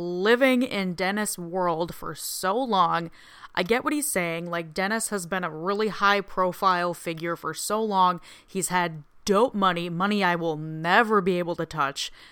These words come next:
that it probably does, like, make you disconnect from reality and not function like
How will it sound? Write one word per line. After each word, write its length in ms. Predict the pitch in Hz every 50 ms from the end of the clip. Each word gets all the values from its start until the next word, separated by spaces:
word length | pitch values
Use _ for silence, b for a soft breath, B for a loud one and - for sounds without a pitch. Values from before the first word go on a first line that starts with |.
| B B _
that 140 | 185 170 165
it 140 | 170 - -
probably 680 | - 180 196 208 202 226 196 220 214 202 202 190 170 160 151 -
does, 460 | 185 180 185 180 180 175 175 - -
like, 180 | 180 170 151 - _ _ _ -
make 220 | 175 180 180 -
you 120 | 190 180 151
disconnect 640 | 151 190 190 175 - - - 170 180 175 - - -
from 240 | - 196 185 170 180
reality 680 | 175 160 165 175 175 185 185 170 160 156 151 151 160 160 b b b b b b b b _ -
and 200 | 185 175 165 165
not 200 | 175 170 160 -
function 680 | - - 220 208 196 175 - - 175 160 156 156 160
like 280 | 160 156 160 160 160